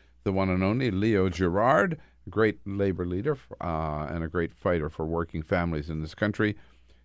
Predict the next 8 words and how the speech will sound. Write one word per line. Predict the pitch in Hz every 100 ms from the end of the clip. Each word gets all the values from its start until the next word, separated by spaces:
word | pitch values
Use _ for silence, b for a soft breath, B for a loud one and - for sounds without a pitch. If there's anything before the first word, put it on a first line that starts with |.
| -
United | 127 139 135
Steelworkers, | - 151 143 135 135 143 117
North | 120 117
America's | 110 110 107 104 90 95
largest | 92 101 127 185 113 80 76 -
industrial | 85 87 90 87 87
union, | 85 95 101 95
representing | 85 85 90 85 87 85